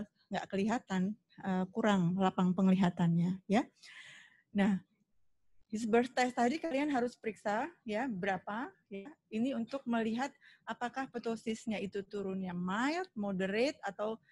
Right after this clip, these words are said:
severe ya. Ini juga beberapa ahli dia melakukan, eh, penggolongan ini untuk, eh, nanti treatmentnya, salah satu pemilihan operasinya ya. Kemudian, eh, kita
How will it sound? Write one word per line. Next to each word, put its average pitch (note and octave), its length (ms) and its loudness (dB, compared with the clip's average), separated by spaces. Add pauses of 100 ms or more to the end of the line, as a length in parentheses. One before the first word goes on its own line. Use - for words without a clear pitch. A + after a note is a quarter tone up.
(160)
severe G3 480 -2 (320)
ya. G3 240 -2
Ini C4 160 -2
juga A#3 320 2 (400)
beberapa G3+ 720 -2
ahli A3+ 480 -2
dia B3+ 400 0
melakukan, A3 1300 0 (480)
eh, G3 160 0
penggolongan G3+ 560 -2
ini G#3 400 -2
untuk, A3 480 -4 (240)
eh, G#3 160 0
nanti G3+ 400 -2
treatmentnya, G#3 800 0
salah F#3+ 240 -2
satu F#3+ 320 -2
pemilihan G3+ 720 2 (480)
operasinya F#3+ 720 6 (320)
ya. A3+ 160 6 (760)
Kemudian, A3 640 10 (320)
eh, G3+ 440 8 (120)
kita G3 160 4